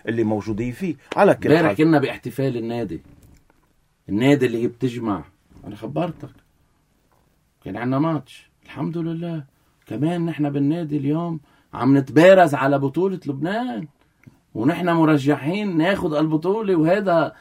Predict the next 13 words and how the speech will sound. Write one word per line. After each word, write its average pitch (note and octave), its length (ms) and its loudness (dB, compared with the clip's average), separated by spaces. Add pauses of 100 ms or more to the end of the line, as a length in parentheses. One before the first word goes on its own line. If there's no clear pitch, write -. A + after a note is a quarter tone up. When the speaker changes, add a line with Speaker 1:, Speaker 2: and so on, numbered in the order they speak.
(240)
Speaker 2:
هذا E3+ 340 0
شيء F#3+ 260 -2
مهم F3+ 320 2
كتير. F#3+ 480 -2
Speaker 1:
عم G#2 60 -4
تحكي - 320 -8
فولي B2 260 0
بول. D#2 280 -10
Speaker 2:
خ-، - 160 -8
أكيد F3+ 500 -2
فولي D#3+ 240 0
بول F#3+ 360 -4
و-، C3+ 320 -4